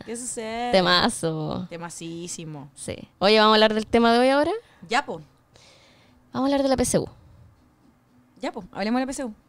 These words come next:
Speaker 2: Sí, po.
Speaker 1: ¿Sí?
Speaker 2: ¿Qué pasa?
Speaker 1: No, era para saber si es que quería cortar o queríamos seguir de largo.
Speaker 2: No, sigamos de largo. Hablemos desde
Speaker 1: Sigamos
Speaker 2: la
Speaker 1: de
Speaker 2: ignorancia.
Speaker 1: largo, como el programa de
Speaker 2: Hablemos desde la ignorancia, porque la verdad no hemos visto noticias, ninguna de las dos.
Speaker 1: Yo lo estoy mirando.
Speaker 2: ¿Sí? Ya.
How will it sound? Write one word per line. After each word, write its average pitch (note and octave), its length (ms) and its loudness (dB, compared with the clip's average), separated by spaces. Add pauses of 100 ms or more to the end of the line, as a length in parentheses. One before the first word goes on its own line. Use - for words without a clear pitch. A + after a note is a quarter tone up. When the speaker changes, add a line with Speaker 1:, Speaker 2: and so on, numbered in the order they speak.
Speaker 2:
Sí, - 200 -6
po. D#4+ 200 -6 (200)
Speaker 1:
¿Sí? C#4 260 -10 (120)
Speaker 2:
¿Qué D4 100 -2
pasa? D4 200 0 (460)
Speaker 1:
No, A#3 220 -4
era A#3 140 -6
para B3 80 -4
saber A#3 200 -4
si A#3+ 120 -10
es - 40 -12
que G#3+ 760 -6
quería A3 200 -8
cortar A3 400 -8
o C#4+ 80 -6
queríamos A3 300 -8
seguir A3 220 -12
de G#3+ 80 -10
largo. A3+ 280 -8 (260)
Speaker 2:
No, F#3 260 6
sigamos F3+ 260 2
de F3+ 60 4
largo. E3 320 2
Hablemos A3+ 400 2 (100)
desde A#3 220 8
Speaker 1:
Sigamos A#3+ 220 8
Speaker 2:
la A#3+ 40 8
Speaker 1:
de A#3+ 60 8
Speaker 2:
ignorancia. B3+ 280 6
Speaker 1:
largo, A3+ 160 6
como A3+ 140 2
el A3 60 0
programa A3+ 480 6
de G#3+ 840 4
Speaker 2:
Hablemos B3+ 300 6
desde E4 200 6
la D4+ 80 6
ignorancia, C#4 540 4
porque G#3 220 2
la G#3 100 8
verdad A3 260 8
no C4+ 60 8
hemos B3+ 160 6
visto B3 240 2
noticias, B3 360 4
ninguna G#3 280 4
de A#3+ 60 4
las A#3+ 120 4
dos. F3 180 0 (280)
Speaker 1:
Yo A#3 160 2
lo C4 40 6
estoy C#4 200 0
mirando. D#3 420 0 (120)
Speaker 2:
¿Sí? C4 400 -2
Ya. D#3+ 260 -2